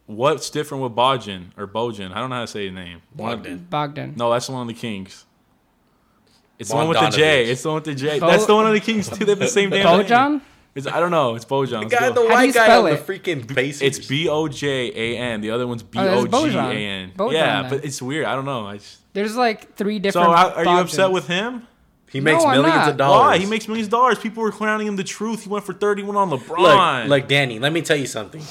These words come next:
Speaker 2: about that million dollars thing. Everyone in the fucking N B A makes a lot of money, man. These players are getting paid a shit ton of money.
Speaker 3: All for different reasons.
Speaker 2: All of them. You can argue that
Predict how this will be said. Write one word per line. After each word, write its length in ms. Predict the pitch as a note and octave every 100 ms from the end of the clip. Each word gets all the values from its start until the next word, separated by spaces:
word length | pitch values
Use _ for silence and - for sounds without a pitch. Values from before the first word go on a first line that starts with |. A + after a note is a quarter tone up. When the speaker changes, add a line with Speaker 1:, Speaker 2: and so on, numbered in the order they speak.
| - G2
Speaker 2:
about 300 | G2 A#2 A#2+
that 140 | G#2
million 340 | A2+ A#2 A2
dollars 360 | G#2 G#2+ F#2+ F2+
thing. 220 | F#2 E2+ _ _ _ _ -
Everyone 360 | E3+ C#3+ A#2+ G#2+
in 80 |
the 60 | F#2+
fucking 360 | - G#2+ - G2
N 100 | F#2+
B 160 | F#2+
A 80 | F#2+
makes 220 | F#2 F2+
a 40 | F2+
lot 220 | F2+ F2
of 80 | F2+
money, 220 | E2+ D#2+
man. 260 | D#2+ E2 D#2 _ _ -
These 180 | C3
players 340 | C3 C#3 C3 A2+
are 80 | G#2
getting 300 | A2 G#2 F2+ -
paid 280 | A#2 G#2+ -
a 80 | G#2+ E2+ - _ _ _
shit 540 | - - E3+ F3 -
ton 260 | - D3 C3+
of 80 | G#2+
money. 320 | B2 G#2+ F2
Speaker 3:
All 220 | F3 F#3+
for 160 | G3+ G3
different 280 | F#3+ G3 F3
reasons. 340 | E3 D3+ C3 A3+
Speaker 2:
All 200 | C4+ B3+
of 80 |
them. 120 | G#3+ F3+
You 140 | A3+
can 160 | C4 A#3
argue 320 | G#3+ G3+ G#3
that 220 | F#3